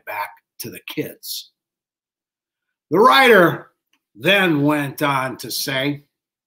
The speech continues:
that he'd been looking for me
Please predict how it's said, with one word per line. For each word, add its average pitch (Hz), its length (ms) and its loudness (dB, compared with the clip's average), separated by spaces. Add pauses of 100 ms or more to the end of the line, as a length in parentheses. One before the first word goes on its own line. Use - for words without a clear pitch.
(460)
that 170 160 0
he'd 220 400 2
been 156 260 0
looking 185 600 0
for 113 260 -14
me 131 500 -10